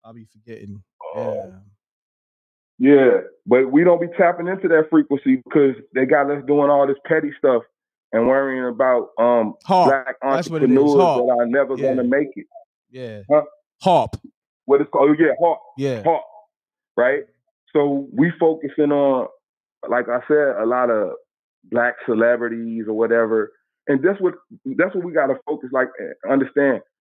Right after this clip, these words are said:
Speaker 2: All we have is black celebrities. We don't have real black entrepreneurs or black, um, business people. We have a lot of, um, celebrities. You see what I'm saying?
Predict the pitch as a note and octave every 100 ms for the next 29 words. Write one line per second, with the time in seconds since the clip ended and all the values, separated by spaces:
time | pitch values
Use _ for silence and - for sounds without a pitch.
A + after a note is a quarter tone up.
0 | _ D3 F3+ G3+ F3+ F3+ D#3+ B2 G2 C#3
1 | B2 - G#2+ C#3 C3+ G#2+ A2 F3+ F3 D#3
2 | D#3+ D#3+ A#2 C3+ C3 G2+ B2+ A#2+ - B2
3 | B2 G#2+ - G#2+ B2+ C#3+ A#2 G2+ G2 _
4 | _ _ A2 F#2+ E2 C3 B2 - - -
5 | A#2+ A#2+ A2+ G2+ - C#3+ D3 B2+ G#2 A2
6 | G2 - D#2 _ _ _ _ _ _ B2+
7 | D3+ C#3+ B2 B2 C3+ B2 A2+ G2 A#2 A#2
8 | G#2+ F2+ - F#2+ B2 C#3+ A2+ D2+ _ _
9 | _ _ _ _ _ _ _ _ _ G#2+
10 | A2+ C3+ C3 D3 C#3 C3+